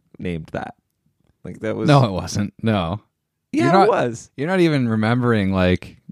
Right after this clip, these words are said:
Speaker 2: when was it? Two thousand four? Five? Six?
Speaker 1: That song came out in later than that, did it not?
Speaker 2: I'll give him up to twenty ten, honestly.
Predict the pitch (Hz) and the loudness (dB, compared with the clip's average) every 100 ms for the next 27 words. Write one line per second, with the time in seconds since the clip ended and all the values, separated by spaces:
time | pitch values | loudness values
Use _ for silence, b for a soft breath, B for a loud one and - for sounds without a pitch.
0 | _ _ _ _ - 107 101 90 95 - | _ _ _ _ -2 0 0 -2 -6 -6
1 | - 110 104 104 101 98 98 131 _ _ | -4 0 2 2 2 0 -2 -6 _ _
2 | - 95 113 147 151 _ _ _ _ _ | 0 2 4 4 0 _ _ _ _ _
3 | _ _ _ _ 107 101 120 135 - _ | _ _ _ _ 0 2 2 0 -8 _
4 | _ - 113 143 - - _ - 135 - | _ -2 0 0 -6 -16 _ 0 0 2
5 | 151 143 139 113 98 90 - 98 92 85 | 0 0 0 0 -2 -4 -4 -2 0 -4
6 | - _ _ _ _ _ _ - 98 92 | -8 _ _ _ _ _ _ -2 2 2
7 | 87 - - - - 101 95 117 117 123 | 2 -2 -2 -4 -2 -2 -2 -2 0 -2
8 | - _ _ _ _ _ _ _ _ _ | -6 _ _ _ _ _ _ _ _ _
9 | _ _ _ _ _ _ _ _ - 117 | _ _ _ _ _ _ _ _ -2 0
10 | 135 156 180 131 - 113 - 110 98 - | 0 0 2 2 0 -2 0 0 0 0
11 | 95 85 85 85 82 - 73 85 | -2 -2 -4 -4 -8 -10 -10 -10